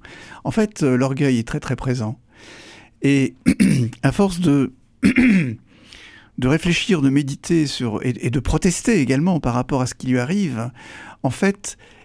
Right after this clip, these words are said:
il était, euh, sachant Dieu et il va devenir connaissant Dieu. Il termine en disant : « Je ne te connaissais que par ouï-dire, maintenant mes yeux t'ont vu. »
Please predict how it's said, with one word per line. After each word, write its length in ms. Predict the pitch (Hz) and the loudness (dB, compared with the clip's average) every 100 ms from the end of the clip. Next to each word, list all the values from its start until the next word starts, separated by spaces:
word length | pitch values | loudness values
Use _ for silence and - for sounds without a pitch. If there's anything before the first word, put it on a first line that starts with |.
| - | -4
il 120 | 143 | 0
était, 560 | 151 160 - 170 160 139 - | 0 0 0 2 2 0 -2
euh, 220 | 127 123 113 _ - | 0 0 -4 _ -14
sachant 460 | - 190 - 175 | 0 0 2 2
Dieu 360 | 156 135 160 160 | 2 2 0 0
et 80 | 139 | 0
il 80 | 127 | 0
va 80 | 135 | 0
devenir 340 | 131 135 139 | 0 0 0
connaissant 440 | - 127 123 151 | -2 -2 -4 -4
Dieu. 260 | 113 110 - - _ _ - - - - - | -6 -8 -12 -16 _ _ -20 -20 -20 -20 -4
Il 120 | 139 | -4
termine 720 | 123 156 175 202 185 139 117 117 - - _ | 0 2 4 4 4 2 0 -4 -12 -20 _
en 100 | 131 | -2
disant : « 580 | 135 147 170 180 151 - - | 0 -2 0 2 2 -2 -6
Je 100 | 131 | -4
ne 80 | 156 | -2
te 80 | |
connaissais 400 | 165 170 170 - | 0 2 2 0
que 100 | 180 | 0
par 240 | 147 147 139 | 0 0 -2
ouï-dire, 560 | 143 147 170 180 175 | -4 -2 -2 -2 -2
maintenant 460 | 151 139 135 139 143 | 0 -2 0 0 2
mes 100 | 139 | 2
yeux 240 | 123 123 | 0 -2
t'ont 340 | 127 - 113 120 | -6 -6 -6 -6
vu. » 540 | 139 147 170 - - | -6 -8 -10 -12 -20